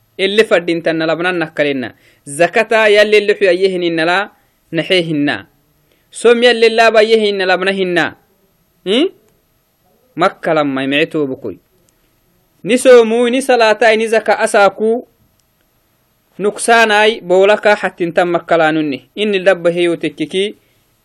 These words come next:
yik salat boola le. Abaamaha waswaas akak manguhan salata. Xisaabay,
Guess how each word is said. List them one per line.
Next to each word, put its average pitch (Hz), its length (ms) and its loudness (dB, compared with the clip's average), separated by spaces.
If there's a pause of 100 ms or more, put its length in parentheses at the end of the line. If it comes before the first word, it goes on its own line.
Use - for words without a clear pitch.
yik 185 220 -2
salat 190 320 0
boola 165 300 2
le. 185 240 0 (640)
Abaamaha 214 840 2 (840)
waswaas 208 540 2
akak 190 240 -6
manguhan 165 480 -2
salata. 131 380 -6
Xisaabay, 175 720 2